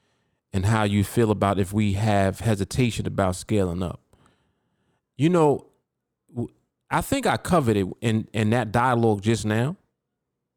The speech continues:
but let me know if I covered it or not. I'll see when you get, when I get towards the bottom of the chat, 'cause it seemed like I did.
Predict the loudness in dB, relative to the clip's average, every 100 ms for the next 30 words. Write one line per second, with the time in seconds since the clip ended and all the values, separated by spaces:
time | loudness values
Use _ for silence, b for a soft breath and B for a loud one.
0 | _ _ -2 0 2 2 2 2 2 2
1 | 0 0 2 2 2 0 -4 -10 -16 _
2 | _ _ _ _ _ _ _ _ _ _
3 | _ _ _ _ _ _ _ _ -2 -2
4 | 0 2 2 2 0 2 0 0 0 0
5 | 0 -4 -4 0 0 0 0 2 2 -2
6 | -4 -4 -6 -6 _ _ _ _ _ _
7 | _ _ _ _ _ _ -2 0 2 2
8 | 2 2 2 0 0 0 -4